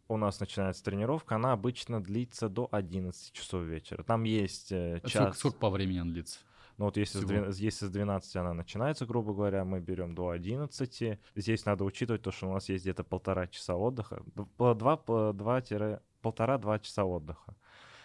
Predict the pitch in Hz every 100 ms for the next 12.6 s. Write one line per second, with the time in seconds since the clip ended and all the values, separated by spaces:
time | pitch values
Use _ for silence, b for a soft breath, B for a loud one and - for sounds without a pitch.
0 | B 90 104 95 98 101 82 90 82 -
1 | - - - B B - 90 - 92 -
2 | 95 - 92 90 85 - 131 156 151 143
3 | - - 135 127 127 B B B - 87
4 | 85 - 101 87 - 85 87 87 87 123
5 | 143 - 170 180 - _ _ _ _ _
6 | _ - 104 104 101 98 95 101 98 -
7 | 95 92 - _ _ - 113 117 123 123
8 | 120 120 120 120 113 b b b b b
9 | b - _ _ _ _ _ - 104 -
10 | 120 - 113 113 - - - _ _ 107
11 | 107 - 107 107 104 - 104 95 95 87
12 | 80 78 - - 73